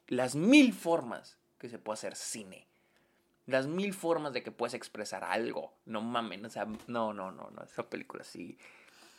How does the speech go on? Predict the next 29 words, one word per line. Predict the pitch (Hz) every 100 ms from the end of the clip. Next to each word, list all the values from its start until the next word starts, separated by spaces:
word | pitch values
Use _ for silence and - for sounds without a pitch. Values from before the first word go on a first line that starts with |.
| - _ _ _ _ _ _ _ _ _
O-, | 131 131
ayer | 151 180
sa-, | 190 -
ayer | 139 156
salimos | 170 151 147 156
de | 123
verla | 123 135 156
y | 120
todavía, | - 117 117 117 110 -
o | 120
sea, | -
las | 120 113 131
dos, | - 127 127
tres | 131 131
horas | 117 117
todavía | 113 110
seguíamos | 113 110 107 110 110
hablando. | 90 87 110
Decíamos, | 113 110 110 107
"Güey, | 113 113
no | 113
mames, | 110 - 110 110
qué | 120
chingona | - 131 123 110 113 120 107
película". | 101 98 113 - 87
No, | 107 110 101
no, | 110 110
en | 107 -
serio, | 107 104